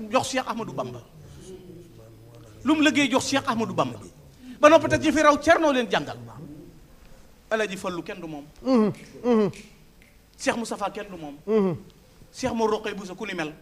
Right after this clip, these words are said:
Speaker 2: Mhm.
Speaker 1: Cheikh Makhtar Binta Lo mi raw ku ni mel.
Speaker 2: Mhm.
Speaker 1: Da ngay xool sax si figure yi, yi nga xam ne ñoo génn ci école Maam Cerno Birahim. Dañoo bëgg a folklore yëf yi nag.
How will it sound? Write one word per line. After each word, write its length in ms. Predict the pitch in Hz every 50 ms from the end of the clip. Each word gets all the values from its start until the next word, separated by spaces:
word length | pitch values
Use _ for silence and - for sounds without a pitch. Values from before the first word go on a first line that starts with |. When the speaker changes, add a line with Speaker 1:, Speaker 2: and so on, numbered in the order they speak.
| -
Speaker 2:
Mhm. 340 | 190 226 233 214 214 208 185 - - -
Speaker 1:
Cheikh 160 | - 262 240
Makhtar 240 | 262 - - 240 208
Binta 220 | 226 226 185 226
Lo 120 | 208 214
mi 80 | 214 208
raw 140 | 202 196 190
ku 120 | - 226
ni 80 | 202 196
mel. 220 | 190 170 160 160 160
Speaker 2:
Mhm. 340 | 196 240 240 220 226 220 190 - - - - - -
Speaker 1:
Da 60 | 233
ngay 120 | 233 262 254
xool 320 | - - 233 220 208 214 214
sax 240 | - - 277 - -
si 140 | - 247 220
figure 340 | 196 - 311 277 277 269 254 240
yi, 240 | 240 254 277 269 - - - -
yi 100 | 233 285
nga 100 | 320 294
xam 220 | 269 269 254 208
ne 140 | 185 170 175 - - - - -
ñoo 180 | 220 254 269 214
génn 200 | 190 269 262 247 240 240
ci 100 | 247 - 254 -
école 380 | 247 254 - 240 220 208 196 196 196
Maam 200 | 175 190 208 190 190
Cerno 240 | - 185 180 165 156
Birahim. 280 | 147 156 147 135 135
Dañoo 180 | 170 294 359 330
bëgg 160 | 277 277 247
a 40 | 247
folklore 360 | - 233 214 - 208 185 185
yëf 140 | 170 165 143
yi 60 | 151 147
nag. 100 | 143